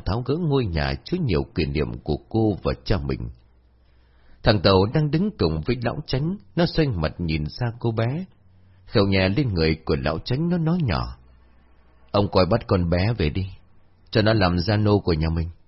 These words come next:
Lão Chánh cau mày nhìn cô bé rưng rưng nước mắt rồi đoạn hỏi: "Nó con nhà ai? Bắt nó về ở, mai ai tố cáo thì có mệt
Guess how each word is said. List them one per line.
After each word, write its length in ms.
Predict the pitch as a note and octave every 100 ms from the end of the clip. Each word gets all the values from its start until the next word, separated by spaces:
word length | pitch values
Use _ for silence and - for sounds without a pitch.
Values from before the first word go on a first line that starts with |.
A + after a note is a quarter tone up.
| _ _ _ - - _ _ _ - - -
Lão 200 | A2+ B2
Chánh 280 | B2+ F3+ G3+
cau 120 | E3
mày 280 | A#2 E2+ E2+
nhìn 320 | F2 E2 E2 -
cô 100 | C3+
bé 180 | - D#3+
rưng 300 | A#2 F#2+ F#2
rưng 260 | E2 E2+ F2
nước 200 | C#3 D3
mắt 140 | F#3 -
rồi 140 | E2
đoạn 220 | D2+ D2
hỏi: 340 | D#2+ D2 A#1+ B1 - - - - - - - _ -
"Nó 120 | A2 A2
con 200 | G#2+ F#2+
nhà 120 | E2+ -
ai? 460 | F#2+ G2 F2+ C#2+ - -
Bắt 200 | A2 G2+
nó 340 | A2+ G#2+ A2
về 200 | A2 F#2+
ở, 420 | E2+ D#2+ D2 C#2+ C2+ _ _ -
mai 200 | G2+ F#2+
ai 200 | F#2 F#2
tố 180 | - G#2 -
cáo 300 | G2 F#2 G#2 G#2
thì 80 | F2+
có 140 | F#2
mệt 240 | E2+ D2